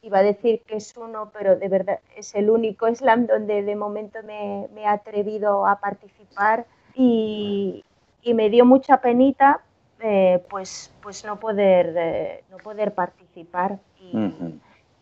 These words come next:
Speaker 1: y entonces, pues, quería compartir contigo el texto este que he escrito.
Speaker 2: Venga, adelante.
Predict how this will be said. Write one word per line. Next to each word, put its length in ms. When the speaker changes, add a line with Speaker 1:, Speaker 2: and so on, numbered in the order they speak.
Speaker 1:
y 60
entonces, 420
pues, 200
quería 400
compartir 600
contigo 480
el 100
texto 400
este 300
que 80
he 20
escrito. 680
Speaker 2:
Venga, 400
adelante. 520